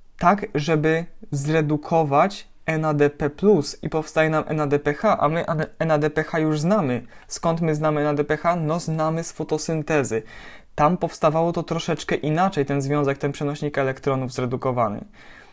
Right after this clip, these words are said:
Natomiast tutaj w genialny sposób te elektrony są oddawane na jakiś przenośnik, to jest oczywiście taki uproszczony schemat, i wracają tak zupełnie wbrew swojej naturze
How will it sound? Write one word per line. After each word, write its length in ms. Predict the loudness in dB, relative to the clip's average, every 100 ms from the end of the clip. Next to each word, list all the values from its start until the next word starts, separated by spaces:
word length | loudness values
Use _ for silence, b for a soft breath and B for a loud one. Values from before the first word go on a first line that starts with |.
| -6
Natomiast 420 | -2 0 0 0
tutaj 240 | 2 2 0
w 120 | 0
genialny 560 | 0 0 2 2 2 0
sposób 440 | -2 -2 -2 -4
te 140 | -2
elektrony 520 | 0 0 0 -2 -2 -4
są 340 | -4 -2 -2 -4
oddawane 720 | -4 0 2 4 4 4 2
na 320 | 2 2 0 -4
jakiś 380 | -2 -2 -6 -10
przenośnik, 760 | -4 -2 -2 -4 -4 -2 0
to 80 | 0
jest 100 | 0
oczywiście 380 | 0 -4 -2 -4
taki 200 | -4 -4
uproszczony 580 | 0 0 0 0 -2 -2
schemat, 540 | -6 -8 -4 -4 -6 B B B B B B 2
i 200 | 2 2
wracają 1120 | -2 4 4 4 0 2 4 4 2 0 -4 -10 -20 -20 -20 -20 -20 -20 -2
tak 220 | -2 -2 -2
zupełnie 520 | -2 0 2 2 2
wbrew 280 | 0 -4 -4
swojej 260 | -2 0
naturze 500 | 0 0 2 2 0